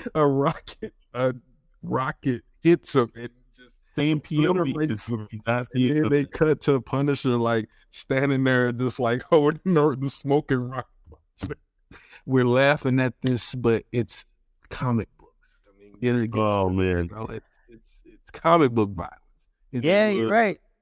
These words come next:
Speaker 3: It was
Speaker 2: it
Speaker 3: great.
Speaker 2: was
Speaker 3: It was
Speaker 2: so
Speaker 3: great.
Speaker 2: good.
Speaker 3: Yeah, it was, it was, I didn't expect it to be good at all. And then when I watched it, I was like,
Speaker 2: Dude.
Speaker 3: "What am I watching?" <laughs>
Speaker 1: Yeah. And what's his name was really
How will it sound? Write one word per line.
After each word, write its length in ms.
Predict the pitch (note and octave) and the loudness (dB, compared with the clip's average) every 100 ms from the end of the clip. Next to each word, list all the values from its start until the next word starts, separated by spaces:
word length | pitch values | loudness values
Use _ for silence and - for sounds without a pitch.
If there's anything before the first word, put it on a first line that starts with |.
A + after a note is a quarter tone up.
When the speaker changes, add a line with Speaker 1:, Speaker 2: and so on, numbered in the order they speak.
| _ | _
Speaker 3:
It 80 | - | -6
was 120 | G#3 | -4
Speaker 2:
it 40 | G#3 | 0
Speaker 3:
great. 180 | G#3 C4+ | 2 2
Speaker 2:
was 140 | A2 - D3+ | 0 -4 -6
Speaker 3:
It 60 | |
was 120 | E3+ | -4
Speaker 2:
so 0 | |
Speaker 3:
great. 300 | C3+ F3 G#3 - | 0 0 0 -4
Speaker 2:
good. 280 | F#2+ G2+ F#2 _ _ _ _ _ _ | -2 -2 -4 _ _ _ _ _ _
Speaker 3:
Yeah, 160 | C3 F3 | 2 4
it 100 | D#3 | 4
was, 160 | E3+ | 2
it 140 | D#3 E3+ | 0 0
was, 140 | F3+ - - | 0 -2 2
I 100 | D3+ | 4
didn't 160 | F#3+ F#3+ | 4 2
expect 320 | F3 F3+ F3 | 0 0 -2
it 80 | E3 | -4
to 80 | C#3 | -6
be 140 | D3 | -4
good 200 | B2 C#3+ | 0 2
at 140 | B2+ | 2
all. 280 | E2+ C3 D#3 | 4 4 4
And 100 | C3 | 4
then 80 | C3+ | 2
when 80 | B2+ | 2
I 60 | A2+ | 2
watched 300 | A2+ C#3 F3 | 2 2 2
it, 80 | |
I 60 | C3 | 0
was 100 | C#3+ | 0
like, 120 | C3+ | 0
Speaker 2:
Dude. 260 | A#2 B2+ G#2 | -2 -2 -4
Speaker 3:
"What 320 | E3 F#3 A3 B3 | -10 -4 0 2
am 120 | G3 | 4
I 100 | D3+ | 2
watching?" 360 | C#3 D#3+ - - - _ _ _ _ - | 2 0 -2 -10 -20 _ _ _ _ -14
<laughs> 320 | - - - | -12 -8 -6
Speaker 1:
Yeah. 640 | C#3 G3 B3 B3 A3 B2+ - _ A#3+ - | -2 0 2 2 0 -2 -6 _ -6 -4
And 200 | C#3 C#3 | -2 0
what's 220 | F#3 - | -2 -2
his 140 | G3+ | -2
name 300 | F3+ F3 F3 | 0 0 0
was 200 | D#3 C#3 | 0 -2
really 580 | C3 D3+ D#3 C#3+ C3+ A2 | 0 2 2 0 -4 -6